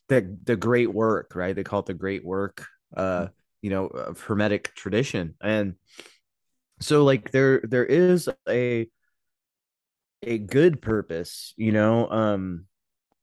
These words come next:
Speaker 1: to, to these organizations, to the way that they're putting these tales across. Um, and, and so it's not just all about fear and doom and gloom and, and, oh, you know, the, uh, the magicians already took over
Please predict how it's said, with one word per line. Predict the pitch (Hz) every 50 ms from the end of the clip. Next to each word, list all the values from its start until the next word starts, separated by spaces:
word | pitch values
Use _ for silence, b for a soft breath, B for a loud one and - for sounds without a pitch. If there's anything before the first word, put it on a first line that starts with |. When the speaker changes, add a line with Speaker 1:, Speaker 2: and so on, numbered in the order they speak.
| _ _
Speaker 1:
to, | - - 139 135 131 131 127 120 110 98 - - _ _ _ _ _ - -
to | - 135 131 123
these | 107 120 117 113 95 - - -
organizations, | 113 120 117 104 123 113 113 113 110 - - 110 107 107 104 - - 110 107 104 - -
to | - - - 127 127 123
the | 110 117 113
way | 107 110 113 113 113 117
that | 107 113 104 -
they're | 113 107 98
putting | - - 110 110 110 110
these | 107 101 - -
tales | - - 107 107 104 104 90 101
across. | 95 - - - 98 95 92 92 92 92 - - - - _ _ _ _ _ _ _ _ _ _ _ _
Um, | - 110 110 107 104 101
and, | 82 101 117 - -
and | - 127 131 127 -
so | - 170 170
it's | 175 160 -
not | 175 180 196 220 180
just | 139 135 120 - -
all | - 113 117 120 117
about | 113 95 95 107 101 98 95 -
fear | - - - - 110 101 95 95 95 92 92
and | 95 95 92
doom | 104 110 107 107 107
and | 104 104 95
gloom | 104 101 101 101 101 98 98 95
and, | 80 80 98 95 92 92 95 - _ _ _ _ _ _ _ _ _ _
and, | 104 107 104 101 101 - -
oh, | 120 123 120 120
you | 117 110 107 107
know, | 110 110 110 113 113 107
the, | 92 98 101 98 98 95
uh, | 95 87 92 98 98 92 92 92 90 90 90 - 80 -
the | 104 101
magicians | 101 104 87 110 123 113 - 127 120 104
already | 120 120 120 117 120
took | - - - 117 - -
over | 113 113 113 107 92 104 107 104 104 98 95 95